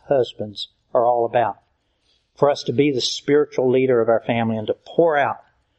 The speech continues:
this blessed word upon our wives. Husbands, love your wife just as Christ also loved the church and gave himself for her, that he might sanctify and cleanse her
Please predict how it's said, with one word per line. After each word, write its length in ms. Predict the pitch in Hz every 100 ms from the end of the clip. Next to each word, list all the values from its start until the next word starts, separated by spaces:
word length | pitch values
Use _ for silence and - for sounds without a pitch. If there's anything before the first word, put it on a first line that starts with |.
| _ _
this 180 | - -
blessed 640 | 110 107 127 139 - 117 113
word 560 | 110 131 123 107 - _ _ _ _ _ _
upon 220 | 127 131
our 160 | 120 113
wives. 540 | 113 113 104 95 - - _ - -
Husbands, 600 | - 190 180 123 113 107
love 240 | 135 165
your 120 | 170
wife 260 | 151 147 135
just 240 | - 117 123
as 140 | -
Christ 440 | - 143 135 -
also 340 | 135 135 - 127
loved 280 | 127 135 123
the 60 |
church 320 | 120 143 131
and 100 | 127
gave 200 | 123 131
himself 360 | 131 123 135 120
for 180 | 135 131
her, 80 | 127 - - -
that 100 | 127
he 120 | 151
might 260 | 156 156
sanctify 760 | - - 175 180 151 - 135 120
and 160 | 120 113
cleanse 480 | - 151 208 190 -
her 260 | 131 101